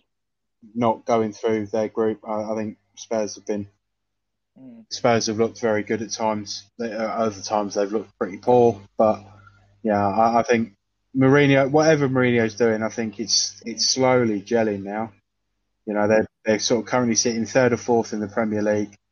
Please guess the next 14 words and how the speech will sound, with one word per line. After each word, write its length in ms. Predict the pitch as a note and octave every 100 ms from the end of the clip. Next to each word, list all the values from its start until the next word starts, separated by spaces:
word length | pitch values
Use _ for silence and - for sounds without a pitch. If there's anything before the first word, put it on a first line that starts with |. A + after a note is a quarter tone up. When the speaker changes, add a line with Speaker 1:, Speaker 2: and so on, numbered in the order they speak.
| _ _ _
Speaker 2:
Yeah. 140 | A#2 B2
Speaker 1:
They're 80 | A2+
looking 300 | B2 - A2
quite 280 | A#2 A2
comfortable 420 | - G#2+ G2 G2 G2+
there. 320 | G#2+ G#2+ G2+
They're 140 | G#2
doing 320 | - B2+ A2+
well 160 | G#2+ G#2
in 100 | G2
the 60 | G2+
Europa 380 | G#2 G#2 -
League. 380 | G2+ G2+ G2 F#2+ _ _ _ _ _ -
Um, 420 | G2+ G2+ G2 F#2+